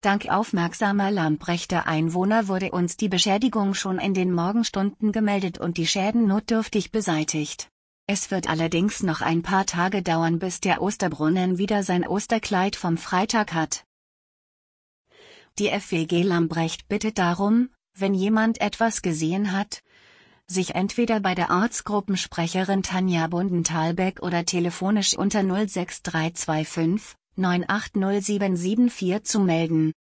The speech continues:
Wir sind alle daran interessiert,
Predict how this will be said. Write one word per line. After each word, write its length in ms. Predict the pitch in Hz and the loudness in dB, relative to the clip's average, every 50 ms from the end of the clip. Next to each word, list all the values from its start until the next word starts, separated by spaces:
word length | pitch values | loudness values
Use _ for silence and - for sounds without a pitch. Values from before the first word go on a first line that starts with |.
| _ _ _ _ _ _ _ _ _ _ _ _ _ _ _ _ _ _ _ _ _ _ _ _ - - - - - - _ _ | _ _ _ _ _ _ _ _ _ _ _ _ _ _ _ _ _ _ _ _ _ _ _ _ -20 -20 -20 -20 -20 -20 _ _
Wir 220 | 185 196 214 226 | 2 4 4 4
sind 260 | 220 - 202 180 - | 4 2 -2 -2 -2
alle 220 | - 185 190 208 175 | -2 -2 0 0 0
daran 440 | 180 165 160 160 170 175 190 233 262 | 0 0 0 2 2 2 2 2 2
interessiert, 880 | - 196 175 - 175 165 190 196 - - 185 160 151 147 143 - - | 0 -2 -2 -2 -2 -2 -2 -2 -2 0 0 0 0 -2 -4 -8 -12